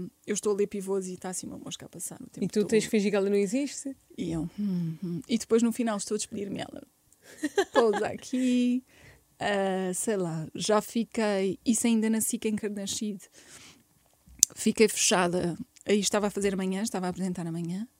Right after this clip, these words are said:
Speaker 1: fiquei fechada na casa de banho, não consegui sair da casa de banho.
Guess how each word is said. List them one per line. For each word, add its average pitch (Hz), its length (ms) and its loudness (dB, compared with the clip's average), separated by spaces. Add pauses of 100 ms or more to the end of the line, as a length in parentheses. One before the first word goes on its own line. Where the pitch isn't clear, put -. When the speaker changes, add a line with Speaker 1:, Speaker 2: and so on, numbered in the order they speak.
(640)
Speaker 1:
fiquei 220 440 0
fechada 185 340 2
na 196 120 -2
casa 185 260 0
de 175 60 -4
banho, 170 360 -2 (640)
não 220 180 2
consegui 214 300 -2
sair 180 200 -2
da 180 80 -4
casa 165 260 -6
de 170 60 -8
banho. 170 320 -6